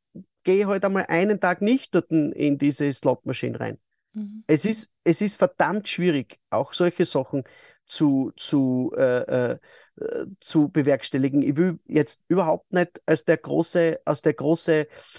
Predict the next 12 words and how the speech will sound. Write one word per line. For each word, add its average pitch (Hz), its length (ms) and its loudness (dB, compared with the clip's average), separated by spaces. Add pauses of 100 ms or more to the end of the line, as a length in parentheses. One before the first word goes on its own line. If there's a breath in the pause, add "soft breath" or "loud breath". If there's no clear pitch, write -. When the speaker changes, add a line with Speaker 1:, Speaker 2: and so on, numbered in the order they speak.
(120)
Speaker 1:
äh, 139 240 0
Könner 175 360 0
da, 131 320 -2
da 151 160 0
stehen, 139 400 -2 (380 loud breath)
aber 147 300 0 (100)
ich 156 140 0
w-, - 120 -4
was 160 220 0
ich 170 80 -2
sagen 180 300 0
will, 139 160 -2